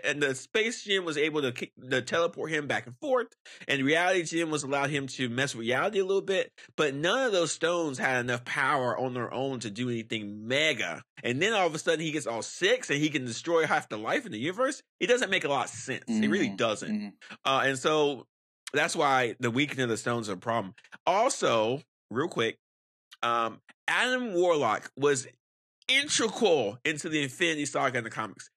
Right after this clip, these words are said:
Speaker 1: He gathered all the heroes together. He created the strategy to beat Thanos. It, uh, it, like, with, with him not in the movie, it's a glaring hole.
Speaker 2: Mm.
Speaker 1: And they could, they could have, 'cause at the end of Guardians of the Galaxy Volume Two,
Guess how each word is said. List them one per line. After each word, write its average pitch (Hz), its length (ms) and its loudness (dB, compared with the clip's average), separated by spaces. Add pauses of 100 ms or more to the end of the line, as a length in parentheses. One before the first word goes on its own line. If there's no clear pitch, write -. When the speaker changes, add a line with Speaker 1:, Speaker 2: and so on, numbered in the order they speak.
(220)
Speaker 1:
He 247 580 -2 (580)
gathered 220 460 2
all 208 120 4
the 180 80 2
heroes 160 340 2
together. 98 460 -4 (220)
He 226 440 -2
created 180 580 0
the 233 80 -6
strategy 147 500 0
to 117 80 -2
beat 135 280 -4
Thanos. 101 540 -4
It, 165 220 2
uh, 190 220 4
it, 175 140 2
like, 165 220 0
with, 165 200 -8
with 185 140 4
him 269 320 2
not 208 260 0
in 180 80 -4
the 165 60 -6
movie, 143 420 -2
it's 143 120 -2
a 139 40 0
glaring 120 580 2
hole. 95 400 -8
Speaker 2:
Mm. 110 380 2
Speaker 1:
And 117 300 0
they 156 140 2
could, 160 260 -4
they 170 160 2
could 233 280 2
have, 190 220 -2
'cause 202 320 0 (260)
at 190 160 0
the 185 180 -2
end 277 380 0
of 139 300 -2
Guardians 180 540 2
of 147 80 -8
the 135 60 -8
Galaxy 147 460 0
Volume 131 460 -2
Two, 165 580 0